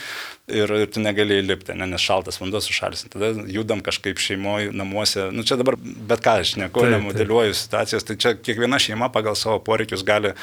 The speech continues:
Speaker 1: pasidaryt, ten, sakykim, vienkiemy gyveni, gerai, vanduo yra užnuodytas šulininės radiacija, ne? Tada galvojam šeima, kaip rast vandens, ne?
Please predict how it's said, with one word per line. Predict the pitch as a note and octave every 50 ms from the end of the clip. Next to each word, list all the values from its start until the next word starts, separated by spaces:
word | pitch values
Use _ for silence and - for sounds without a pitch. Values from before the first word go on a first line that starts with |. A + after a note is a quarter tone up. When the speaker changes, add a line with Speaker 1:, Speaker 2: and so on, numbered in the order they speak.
| - - - - - - - - -
Speaker 1:
pasidaryt, | - G2+ - - - F#2+ F#2 A#2 A2 -
ten, | F#2+
sakykim, | F#2 - G2 G2 F#2+
vienkiemy | G2+ A2+ A#2 A2 A2+ G2+ G2 G2
gyveni, | F2+ G2 F#2 G2 G2+ G#2 A2+ A#2 G#2 G2
gerai, | G2+ G#2 G#2+ G2+ F2 - - - - - - _
vanduo | - G#2 G#2+ A2 G#2+ A#2+ B2 A#2
yra | G#2 G2+ F#2+ F#2+
užnuodytas | F#2 E2+ F2+ F#2+ G#2 G#2+ G2+ F#2+ F2 F#2 G2 F2+
šulininės | - - G#2 F#2+ F#2+ G2+ A#2 C3 A#2+ G#2 F#2 - -
radiacija, | G2+ G#2 F#2+ G#2+ G#2 G2 F2+ - - - G2+
ne? | G2 G2 F#2+ F#2
Tada | - - G2 A2 A#2+ A#2+
galvojam | - - - - G#2+ G2+ G2 F#2+ G#2+ A2+ A#2 G#2+ G2
šeima, | - G#2 G2 G2 G2 -
kaip | - A#2 A2+ A2+ -
rast | G#2 G#2+ G2+ - - -
vandens, | G2+ G2+ G2+ F#2+ G#2 G2+ F#2+ E2 - -
ne? | F#2+ F#2+ F#2+ G2 G#2+